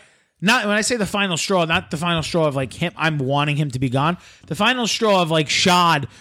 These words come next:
really believing that he needed to go. I thought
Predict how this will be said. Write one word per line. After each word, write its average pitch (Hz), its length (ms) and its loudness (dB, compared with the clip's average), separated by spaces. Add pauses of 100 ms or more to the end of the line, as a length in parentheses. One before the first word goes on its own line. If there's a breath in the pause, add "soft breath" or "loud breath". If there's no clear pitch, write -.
(160 loud breath)
really 196 500 4
believing 151 840 0 (640)
that 131 540 0 (1000)
he 180 200 0
needed 139 420 -2
to 123 100 -6
go. 110 180 -8 (840)
I 277 200 4
thought 226 460 4